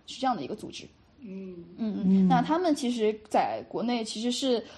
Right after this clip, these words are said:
Speaker 1: 他们是通过高校的合作呀，包括是跟一些这个国内的其实一些，呃，这个，呃，这个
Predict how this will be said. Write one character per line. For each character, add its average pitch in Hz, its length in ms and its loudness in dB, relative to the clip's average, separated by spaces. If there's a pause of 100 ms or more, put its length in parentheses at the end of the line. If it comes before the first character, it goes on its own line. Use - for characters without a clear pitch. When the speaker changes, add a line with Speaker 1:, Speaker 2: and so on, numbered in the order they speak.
Speaker 1:
他 - 140 2
们 285 100 6
是 285 140 -2
通 285 180 4
过 269 100 6
高 254 220 2
校 269 160 2
的 233 80 0
合 180 300 -4
作 269 200 2
呀， 214 200 4
包 233 120 2
括 240 200 -2
是 240 260 -6
跟 247 240 2
一 240 80 2
些 226 320 -4
这 226 200 -2
个 139 260 -4
国 - 180 -4
内 262 160 0
的 226 100 0
其 226 160 -8
实 240 60 0
一 254 100 2
些， 247 300 -2 (260)
呃， 120 540 -2
这 - 120 -8
个， 67 300 -8 (300)
呃， 82 240 -12 (140)
这 208 100 -8
个 196 100 -4